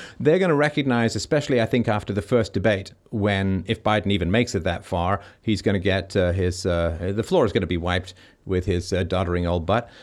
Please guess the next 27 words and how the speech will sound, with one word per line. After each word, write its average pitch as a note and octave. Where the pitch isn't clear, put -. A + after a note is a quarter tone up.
And C3+
so C#3
then F3
the D#3+
left C#3+
is -
gonna D3
panic C#3
and C#3+
freak C3+
out, A#2
and B2
they're B2+
gonna C3
push -
more A#2
for G2+
vote A2
by F#2+
mail. D#3
They're C3
gonna A2
push G2
more G#2+
for, F#2
you A2+
know, G2